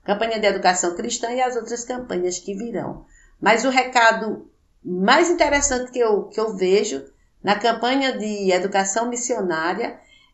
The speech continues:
é as crianças entenderem e até conhecerem a Casa Formosa,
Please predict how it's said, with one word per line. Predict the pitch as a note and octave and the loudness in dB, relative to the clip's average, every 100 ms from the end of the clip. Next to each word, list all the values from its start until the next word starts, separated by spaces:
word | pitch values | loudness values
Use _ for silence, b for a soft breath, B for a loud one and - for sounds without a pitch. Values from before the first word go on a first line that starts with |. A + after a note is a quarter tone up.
| - | -4
é | G3+ G#3 | 2 6
as | B3+ - | 6 4
crianças | - C4 A#3+ A#3 D#4 D#4+ F4 F4+ F4+ - - _ _ - | -2 0 2 4 4 2 0 -2 -4 -12 -14 _ _ -2
entenderem | D4+ G4 G4+ G4+ D4+ G#3+ G3 G3+ B3 E4 - - _ - | 2 2 2 -2 2 4 6 6 2 -2 -6 -20 _ -2
e | B3+ | 4
até | C4+ C#4 C#4 | 4 2 -4
conhecerem | - F4 G4 G#4 G4+ - A3+ F#3 G#3 E4+ - - | 0 4 4 4 2 0 0 0 -2 -6 -6 0
a | A#3 | 0
Casa | - F#3 G3 | 4 2 2
Formosa, | F#3+ A#3 F#3 E3+ F3+ A#3+ - | 0 0 2 2 2 -2 -10